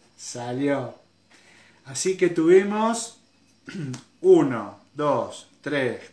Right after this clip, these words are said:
cuatro, cinco, seis, siete, ocho,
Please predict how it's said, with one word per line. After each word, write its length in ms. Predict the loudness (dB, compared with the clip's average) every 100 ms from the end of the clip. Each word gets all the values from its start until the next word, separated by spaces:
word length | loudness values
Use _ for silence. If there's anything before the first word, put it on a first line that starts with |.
| _
cuatro, 540 | -4 -2 -2 -6 -14 -14
cinco, 720 | -4 0 0 -2 -8 -16 -20 _ _ _ _ _ _ _ _ _ -14
seis, 680 | -4 0 0 -2 -12 -20 _ _ _ _ _
siete, 640 | -2 0 2 -2 -10 -14 -6
ocho, 560 | 0 0 -2 -10 -14